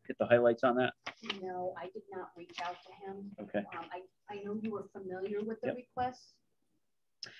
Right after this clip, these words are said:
Speaker 1: Yeah, I, I could speak to this a little bit, just having, um, on my, my off-duty time gone through that area. Uh, this, obviously, since they're state roads, we would have to recommend this to the state. Um, I am familiar with the area of,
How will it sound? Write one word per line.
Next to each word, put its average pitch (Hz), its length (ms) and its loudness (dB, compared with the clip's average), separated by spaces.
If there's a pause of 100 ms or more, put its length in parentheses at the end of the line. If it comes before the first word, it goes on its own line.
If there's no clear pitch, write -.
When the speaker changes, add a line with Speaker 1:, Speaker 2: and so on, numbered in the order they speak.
(480)
Speaker 1:
Yeah, 160 320 12
I, 175 60 12
I 170 40 12
could 180 140 10
speak 180 260 8
to 170 80 12
this 151 200 10
a 143 40 12
little 143 220 12
bit, 139 200 12
just 123 180 -2
having, 127 420 12
um, 107 360 10 (1040)
on 107 140 0
my, 107 240 6 (260)
my 107 180 8
off-duty 110 460 10
time 113 280 12
gone 110 260 12
through 113 140 4
that 107 180 12
area. 107 300 10 (240)
Uh, 92 140 2 (380)
this, 117 300 12
obviously, 120 480 12
since 104 220 -2
they're 107 80 6
state 120 320 8
roads, 120 340 12
we 110 100 8
would 101 140 4
have 98 220 6
to 101 80 4
recommend 101 500 8
this 98 160 4
to - 100 -8
the 85 80 0
state. 110 400 6 (540)
Um, 98 440 12 (280)
I 104 100 10
am 113 160 10
familiar 113 360 10
with 107 100 8
the 110 140 8
area 104 300 12
of, 90 100 -2